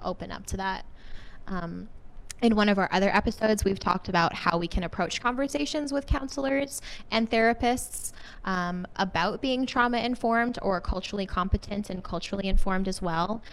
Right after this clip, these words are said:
Um, being very open and direct with that conversation and stating what it is that you need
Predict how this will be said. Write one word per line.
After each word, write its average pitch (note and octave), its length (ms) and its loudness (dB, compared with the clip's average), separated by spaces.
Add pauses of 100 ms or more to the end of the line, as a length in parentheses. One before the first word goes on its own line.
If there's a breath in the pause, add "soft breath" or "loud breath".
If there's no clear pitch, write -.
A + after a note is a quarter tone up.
(240 loud breath)
Um, F3 360 -6
being F#3+ 180 0
very F#3 280 0
open E3+ 260 -2
and F#3 140 -2
direct E3 420 -2
with G3 100 -4
that F3 140 -4
conversation F#3+ 800 -4
and G3+ 140 -2
stating E3+ 420 -2
what E3+ 140 -2
it F3 100 -4
is F3+ 180 -6
that - 120 -8
you F3 120 -4
need F3+ 480 -2